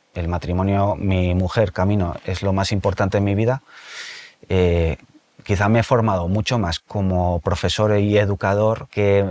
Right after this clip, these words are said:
eh, me sigo formando, y en esto que es primordial en mi vida, cuánto me estoy formando, cuánto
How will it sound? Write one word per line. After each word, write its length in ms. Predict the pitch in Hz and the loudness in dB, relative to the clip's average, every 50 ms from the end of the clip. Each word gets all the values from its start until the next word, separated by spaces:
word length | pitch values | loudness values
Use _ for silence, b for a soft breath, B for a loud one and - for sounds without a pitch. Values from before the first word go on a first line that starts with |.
| - - - | -4 -8 -4
eh, 180 | - 117 117 110 | -2 0 0 2
me 120 | 113 110 | 2 0
sigo 280 | - - 143 131 147 135 | 0 0 2 2 2 2
formando, 540 | - 151 143 147 170 180 202 220 220 - - _ _ _ _ _ _ _ _ _ - | 2 0 0 0 0 -2 -2 -2 -4 -4 -8 _ _ _ _ _ _ _ _ _ -6
y 120 | 113 113 | -2 -2
en 80 | 113 123 | 0 0
esto 280 | 139 135 - - 156 127 | -2 -2 -2 -2 -2 0
que 160 | - 143 139 | 2 2 2
es 240 | 135 - - - - _ _ _ _ - - | 0 -2 -4 -10 -14 _ _ _ _ -10 -6
primordial 480 | - 131 123 120 120 117 123 123 120 123 | -2 0 2 2 2 2 2 2 2 2
en 120 | 120 120 | 2 0
mi 100 | 117 117 | 0 -2
vida, 340 | 117 131 131 156 165 170 - _ _ _ | -2 -2 -2 -2 -4 -6 -10 _ _ _
cuánto 280 | - - 113 104 123 113 | -4 -2 -2 0 0 -2
me 80 | 110 107 | -2 -2
estoy 220 | - - 113 104 | -2 -4 -4 -4
formando, 520 | - - 117 107 92 87 85 82 85 85 | -4 -2 -2 -2 -2 -2 -2 -4 -6 -6
cuánto 640 | - - 101 101 95 - 110 107 107 107 107 107 | -4 -2 -2 -2 -2 0 0 2 2 2 0 -2